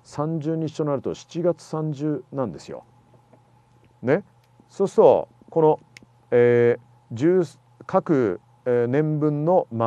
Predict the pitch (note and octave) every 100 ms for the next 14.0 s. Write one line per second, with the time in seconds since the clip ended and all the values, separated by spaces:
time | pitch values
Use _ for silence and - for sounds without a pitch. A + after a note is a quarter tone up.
0 | B2 D3 B2+ C3 - B2+ C3+ E3+ - B2+
1 | A#2 B2 G2+ B2 A#2+ A2 - F#2+ E2+ A#2
2 | D3+ G3+ G#3+ - - G#3 - G#2+ G#2 F#2+
3 | - - - _ - D3+ A#2+ D#3 G#3 G3+
4 | G#3 G3 F#3+ F#3 G3+ F#3+ E3+ F#3 F3+ D#2
5 | - _ _ _ - _ B2+ B2 G2+ C3+
6 | C3 D#3 D3 C#3 C#3 G2+ A2 G2+ A#2 A2
7 | G#2 - _ _ _ _ - A2+ B2 -
8 | A2 - D#3 - - G#2+ _ A2+ G2+ G2
9 | A2+ G2 - G#2 F#2+ F#2 F#2+ F#2+ F2 D#2+
10 | D2+ A#1 - - - _ _ _ _ _
11 | _ _ _ _ _ _ _ _ _ _
12 | _ _ _ - G#2 F#2+ - _ _ _
13 | - C#3 C#3 C#3 B2+ F#2 D2 F#2 D#2 A#1+